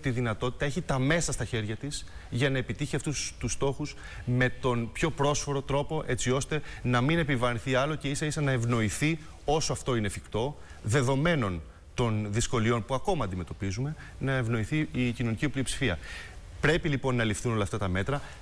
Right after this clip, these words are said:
Πρέπει να ληφθούν μέτρα που έχουν να κάνουν με την, ε, φορολογική ελάφρυνση,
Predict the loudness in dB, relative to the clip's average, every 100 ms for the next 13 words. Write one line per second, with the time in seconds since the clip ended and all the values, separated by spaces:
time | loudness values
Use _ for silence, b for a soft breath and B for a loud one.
0 | 0 4 4 2 0 0 0 0 2 2
1 | 2 0 0 0 -2 0 0 0 0 0
2 | 0 0 0 -2 -2 -2 0 0 2 0
3 | -2 -2 0 0 -2 0 2 0 -2 -2
4 | -2 -2 -2